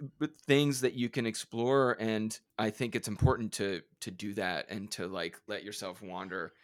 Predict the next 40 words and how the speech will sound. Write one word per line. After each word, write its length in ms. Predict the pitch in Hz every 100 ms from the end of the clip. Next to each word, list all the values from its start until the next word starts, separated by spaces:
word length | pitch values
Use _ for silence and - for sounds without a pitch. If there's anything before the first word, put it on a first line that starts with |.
| _ _ _ _
especially 460 | 110 - 117 - 104
at 80 |
the 60 | 98
beginning. 380 | 98 98 101 90
I'm 180 | 101 120
only 260 | 120 107
just 300 | 101 110 -
now 460 | 107 107 107 107 110 _ _ _ _ _ _ _ _
sort 240 | - 107 104
of 60 |
starting 480 | - - 104 107 107
to, 380 | - 95 95 107 120 _ _ _ _ _ _ _
to 100 | -
pare 300 | - 113 107
down 300 | 110 95 107
a 40 | 113
little 200 | 92 85
bit 300 | 90 87 82 -
and 140 | 117 107
really 240 | 101 101
kind 220 | - 104
of 100 | 92
focus 420 | - 98 104 98
on 320 | 101 90 92 107
fewer 440 | - - 92 95 95
and 120 | 98
fewer 480 | - 95 90 87 - - - _
things. 440 | - 101 87 92 -
You 60 |
know, 100 | 90
I 60 | 85
stopped 280 | - 90 -
doing 220 | 82 95
video. 580 | 110 107 104 101 98 104 _
Every 200 | - 127
now 120 | 139 135
and 100 | 139
then 120 | 135
I 60 |
would 240 | 131 127